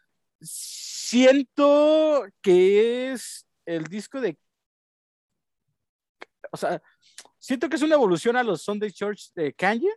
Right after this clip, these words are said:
Siento yo, no me, no soy, no, vamos, no soy un pinche religioso de Kanye,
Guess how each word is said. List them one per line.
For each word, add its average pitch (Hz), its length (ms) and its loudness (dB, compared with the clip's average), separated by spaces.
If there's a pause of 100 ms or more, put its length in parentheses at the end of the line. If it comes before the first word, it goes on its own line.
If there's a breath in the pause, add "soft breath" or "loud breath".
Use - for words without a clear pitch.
(320)
Siento 185 440 0
yo, 175 320 0
no 147 120 -10
me, 151 140 -8 (100)
no 151 120 -8
soy, 165 240 -6
no, 131 160 -6 (120)
vamos, 131 260 -2
no 135 120 -4
soy 160 160 -4
un 156 120 -4
pinche 147 300 -10
religioso 123 540 -6
de 117 220 -4
Kanye, 127 400 -4